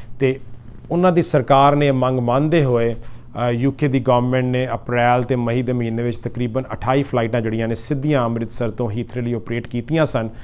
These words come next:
ਤੇ ਤਕਰੀਬਨ ਸਾਢੇ ਅੱਠ ਹਜ਼ਾਰ ਜਿਹੜੇ ਯੂ ਕੇ ਦੇ ਵਸਨੀਕ ਸਨ ਉਹ ਵਾਪਸ ਗਏ। ਇਸ ਤੋਂ ਬਾਅਦ ਵੀ ਕੈਨੇਡਾ ਦੇ ਵੀ ਤਕਰੀਬਨ ਪੰਜੀ flights ਤੇ,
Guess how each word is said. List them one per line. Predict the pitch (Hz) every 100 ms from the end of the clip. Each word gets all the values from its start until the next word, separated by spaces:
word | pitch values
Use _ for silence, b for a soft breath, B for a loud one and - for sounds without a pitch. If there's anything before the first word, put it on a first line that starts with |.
| B B
ਤੇ | 139
ਤਕਰੀਬਨ | - 123 135 120 135
ਸਾਢੇ | - 139 139 139
ਅੱਠ | 127
ਹਜ਼ਾਰ | 123 120 113
ਜਿਹੜੇ | 110 113 113
ਯੂ | 113
ਕੇ | 113 123
ਦੇ | 113
ਵਸਨੀਕ | 107 - 123 127
ਸਨ | 123 113
ਉਹ | 113
ਵਾਪਸ | 107 123 107
ਗਏ। | 110 107 101 B B B
ਇਸ | 139
ਤੋਂ | - 139
ਬਾਅਦ | 131 139 139
ਵੀ | 147
ਕੈਨੇਡਾ | 139 131 131 151
ਦੇ | 143 143
ਵੀ | 139
ਤਕਰੀਬਨ | - 127 127 127
ਪੰਜੀ | - 135 139
flights | 135 131 123 127 -
ਤੇ, | 127